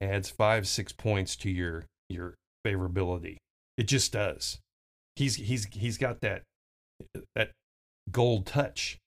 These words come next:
If he endorses you, you are on the fast track. You have got an advantage over your, uh, uh, your opponent. If he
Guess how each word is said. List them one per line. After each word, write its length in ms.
If 140
he 260
endorses 680
you, 240
you 480
are 200
on 140
the 60
fast 340
track. 280
You 500
have 140
got 180
an 140
advantage 480
over 180
your, 380
uh, 80
uh, 240
your 400
opponent. 440
If 160
he 400